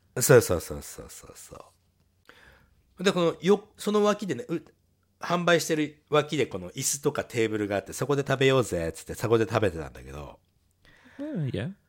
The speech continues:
Speaker 1: うん。まあね、ちょっとごめんなさい。これ言葉悪いかもしんないけど、すっごいまずいんですよ。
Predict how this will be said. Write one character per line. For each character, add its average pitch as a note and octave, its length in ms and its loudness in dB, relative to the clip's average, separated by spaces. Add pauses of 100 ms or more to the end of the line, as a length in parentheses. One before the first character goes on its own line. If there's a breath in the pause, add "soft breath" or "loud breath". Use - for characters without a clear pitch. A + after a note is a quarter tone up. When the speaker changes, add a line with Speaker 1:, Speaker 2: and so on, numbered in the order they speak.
(760)
Speaker 1:
う F#3 40 -6
ん。 B2+ 520 -4 (600)
ま A#2 580 -4
あ C#3+ 40 -4
ね、 A#2+ 420 -4
ち - 100 -12
ょ - 20 -12
っ - 20 -20
と - 100 -8
ご - 140 -8
め C3+ 140 -4
ん D#3 40 -4
な D#3+ 100 0
さ - 100 -2
い。 - 40 -6
こ - 140 0
れ B2+ 60 0
言 - 320 -2
葉 E3+ 100 6
悪 C3 240 4
い D3 60 2
か A#2+ 100 2
も F#2 80 -2
し - 140 -4
ん F2 80 -2
な E2 80 -4
い D#2+ 40 -6
け D2 80 -10
ど、 - 80 -16
す - 400 -6
っ - 60 -20 (260)
ご - 140 2
い - 20 4
ま F#2 260 -2
ず F#2 340 -4
い E2+ 40 -4 (540)
ん - 40 -20
で - 80 -20
す - 200 -6
よ。 - 160 -16